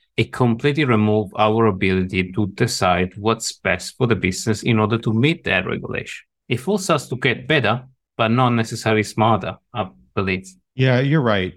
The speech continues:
Speaker 2: And I've seen a number of contracts, regulations, et cetera, that, as an example, will require use of the N V D and will require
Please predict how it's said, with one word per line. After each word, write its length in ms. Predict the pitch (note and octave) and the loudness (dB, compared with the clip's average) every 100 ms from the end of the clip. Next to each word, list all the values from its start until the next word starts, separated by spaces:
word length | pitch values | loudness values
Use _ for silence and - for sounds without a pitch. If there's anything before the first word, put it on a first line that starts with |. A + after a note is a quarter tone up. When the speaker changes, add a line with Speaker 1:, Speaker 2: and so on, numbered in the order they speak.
| A#2 | 0
Speaker 2:
And 300 | A2 A2 G#2 | 2 2 2
I've 180 | B2 A#2+ | 2 2
seen 380 | - B2+ A#2 | 0 2 2
a 60 | G#2+ | 2
number 440 | G2 G2+ G2+ G2 | 2 2 2 4
of 340 | F#2+ F2+ F2 F2 | 4 4 0 -6
contracts, 880 | - A2+ G#2+ G2 G#2+ F#2 F2+ F2 - | -2 2 2 2 2 2 2 -2 -4
regulations, 560 | G2+ F2 F2 F2 G2 E2 | -2 0 2 2 0 -4
et 100 | E2 | -4
cetera, 540 | - F#2 - F2+ F2 E2 | -2 -2 0 -2 0 0
that, 360 | E2+ E2+ E2 - - | 2 2 0 -6 -6
as 180 | A#2+ A2 | 0 2
an 100 | G#2 | 2
example, 800 | F#2 E2+ F2+ G#2+ - D#2 E2 - _ _ - | 0 2 2 2 0 -4 -4 -8 _ _ -8
will 180 | G#2+ G2+ | -2 0
require 640 | F#2+ - - G#2 G#2 G2 | 0 -2 -4 2 4 4
use 300 | F2+ F#2+ - | 2 0 0
of 80 | F#2 | 0
the 120 | F2 | 2
N 120 | D#2+ | 2
V 80 | D2 | 0
D 420 | C#2+ F#2+ D2+ - _ _ _ _ _ - | 0 0 0 -4 _ _ _ _ _ -4
and 320 | G2 F#2+ F2+ | 0 2 2
will 260 | F#2 F2+ F2+ | 2 4 4
require 1080 | F2 E2+ - - G2 A2 G#2+ F2+ F2 E2 | 2 -2 -8 -2 2 4 4 2 2 0